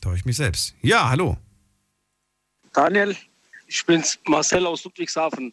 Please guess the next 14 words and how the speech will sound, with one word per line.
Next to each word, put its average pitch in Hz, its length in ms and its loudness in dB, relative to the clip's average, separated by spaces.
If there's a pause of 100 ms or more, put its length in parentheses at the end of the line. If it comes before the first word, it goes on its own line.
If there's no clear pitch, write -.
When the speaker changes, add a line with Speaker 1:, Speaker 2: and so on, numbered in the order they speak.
Speaker 1:
Hallo 156 160 0
Marcel, 202 500 0 (220)
grüß - 220 -6
dich. - 200 -8 (1600)
Speaker 2:
Äh, 127 380 2 (260)
und 139 220 -2
zwar 139 680 4
habe 151 220 -2
ich - 260 -6
auch 165 300 -2
zwei 151 240 2
Geschichten 135 440 -4
für 127 140 -4
dich. 120 300 -2